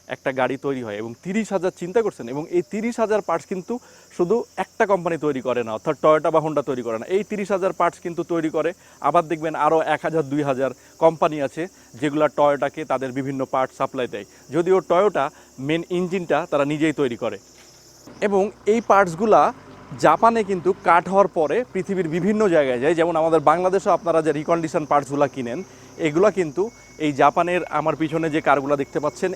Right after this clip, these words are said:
এইরকম ইয়ার্ডেই এইরকম কারগুলা কাট করেই কিন্তু এই পার্টসগুলা পাঠানো হয়। যদিও তিরিশ হাজার পার্টস কিন্তু পরবর্তীতে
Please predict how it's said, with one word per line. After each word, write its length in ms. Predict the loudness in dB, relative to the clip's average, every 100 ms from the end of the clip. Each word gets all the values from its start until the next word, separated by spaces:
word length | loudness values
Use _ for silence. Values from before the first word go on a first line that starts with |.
| 0
এইরকম 420 | 0 0 -2 -6 0
ইয়ার্ডেই 420 | 2 2 2 -4 -8
এইরকম 420 | -6 -4 -2 -4 -2
কারগুলা 360 | 0 0 0 -2
কাট 240 | 0 -4 -4
করেই 200 | -4 -4
কিন্তু 220 | -4 -6 -6
এই 60 | 0
পার্টসগুলা 340 | 0 0 -4
পাঠানো 340 | -2 -2 -2 -4
হয়। 160 | -6 -10 -14 -20 -4
যদিও 260 | 0 4 2 2
তিরিশ 260 | -2 0 2
হাজার 240 | 4 2
পার্টস 320 | 4 4 4
কিন্তু 220 | 0 0
পরবর্তীতে 720 | 4 6 6 4 0 0 2